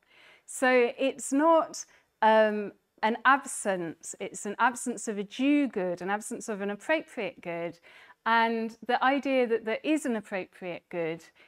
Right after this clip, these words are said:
in the first place is strongly linked to the idea that, uh, created beings, whether manufactured or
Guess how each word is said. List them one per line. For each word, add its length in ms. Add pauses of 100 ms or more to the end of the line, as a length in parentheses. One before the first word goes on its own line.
(160)
in 120
the 80
first 400
place 460 (200)
is 140
strongly 440
linked 380
to 60
the 140
idea 760
that, 420 (360)
uh, 420 (120)
created 760
beings, 800 (280)
whether 600 (440)
manufactured 1120
or 520